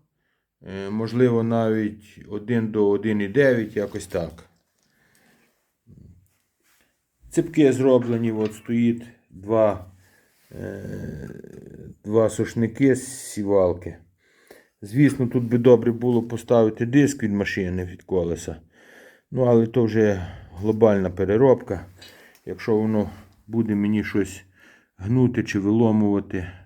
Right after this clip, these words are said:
то буду тоді вирішувати, що робити далі. А поки що, поки що буде так. Ну, от.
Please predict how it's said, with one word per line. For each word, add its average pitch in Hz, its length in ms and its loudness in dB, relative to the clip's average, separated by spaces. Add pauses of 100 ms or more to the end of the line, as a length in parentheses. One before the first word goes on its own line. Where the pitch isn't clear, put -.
(220)
то 92 220 -14 (100)
буду 92 260 -8
тоді 87 280 -6
вирішувати, 85 640 -4
що - 180 -12
робити 82 400 -8
далі. 80 480 -10
А 87 40 -12
поки 120 380 0
що, 98 320 -4 (640)
поки - 240 -8
що 98 140 -6
буде 92 300 -4
так. 78 460 -6 (880)
Ну, 85 380 -8
от. - 180 -16